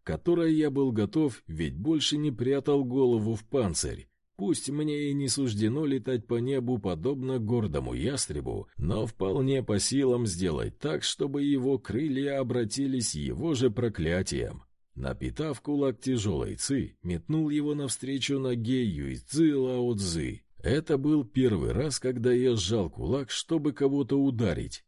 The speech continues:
и единственный случай на моей памяти, когда вложил всего себя в один единственный повтор, ну, или удар. После такого меня уже вряд ли можно будет назвать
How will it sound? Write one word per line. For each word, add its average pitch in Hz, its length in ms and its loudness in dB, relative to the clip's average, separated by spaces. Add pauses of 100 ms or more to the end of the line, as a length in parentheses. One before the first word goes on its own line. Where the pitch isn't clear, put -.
и 80 120 -6
единственный 71 840 -2
случай 147 480 -2
на 139 140 -2
моей 127 260 2
памяти, 110 720 -6
когда 69 340 -2
вложил 120 480 0
всего 127 500 0
себя 139 440 0
в 120 100 -2
один 123 380 0
единственный 127 1000 0
повтор, 95 680 -2 (100)
ну, 175 440 0
или 160 220 2
удар. 131 560 0 (320)
После 131 380 0
такого 156 460 0
меня 151 360 0
уже 139 260 4
вряд 123 380 4
ли 135 120 0
можно 135 440 0
будет 113 380 0
назвать 107 600 -2